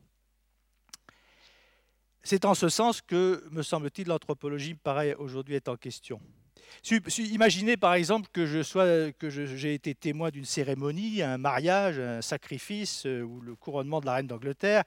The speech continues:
et, euh, que j'ai à vous en rendre compte. Il y a plusieurs manières de procéder.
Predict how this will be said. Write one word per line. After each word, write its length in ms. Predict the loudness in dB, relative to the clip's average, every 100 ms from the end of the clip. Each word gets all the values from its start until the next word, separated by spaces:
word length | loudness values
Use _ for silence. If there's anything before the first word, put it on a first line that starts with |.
| -2 -20 -20 -8
et, 320 | 2 6 6 4
euh, 280 | 0 -2 -2
que 120 | -4
j'ai 160 | 4 4
à 60 | 4
vous 160 | 6
en 100 | 8
rendre 260 | 10 6 6
compte. 560 | 4 4 2 -8 -14 -16 _ _ -20 -6 0
Il 40 |
y 20 |
a 40 | 0
plusieurs 300 | 4 6 6
manières 260 | 6 4
de 60 | 4
procéder. 640 | 0 2 2 2 2 0